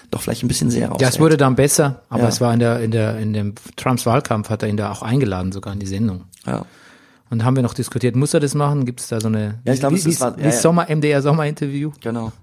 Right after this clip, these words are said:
Speaker 2: <laughs> Ah, ja, ja, ja. Zu Trump komm ich, komm ich auch noch gleich. So, sollen wir jetzt schon?
Speaker 1: Wir können gerne.
Speaker 2: Okay.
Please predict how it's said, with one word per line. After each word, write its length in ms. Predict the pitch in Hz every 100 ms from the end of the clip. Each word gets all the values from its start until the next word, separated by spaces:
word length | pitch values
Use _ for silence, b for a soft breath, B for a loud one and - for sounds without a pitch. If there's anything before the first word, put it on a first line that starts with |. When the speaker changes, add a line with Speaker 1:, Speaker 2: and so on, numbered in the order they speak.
| - -
Speaker 2:
<laughs> 100 | 151 - - B B B B B B B B B B
Ah, 100 | 151
ja, 180 | 151 135
ja, 160 | 123 110
ja. 200 | 113 135
Zu 140 | 175
Trump 260 | - 175 175
komm 180 | 165 151
ich, 260 | - - - 131
komm 140 | -
ich 100 | 135
auch 60 | 127
noch 160 | 123 110
gleich. 380 | 101 101 - - B B B B -
So, 220 | - 180
sollen 200 | 147 170
wir 240 | 202 220 180
jetzt 160 | 185
schon? 220 | - 190 180 _
Speaker 1:
Wir 100 | -
können 180 | 131 117
gerne. 260 | 139 127 110 _ _ _ _
Speaker 2:
Okay. 280 | 123 - 104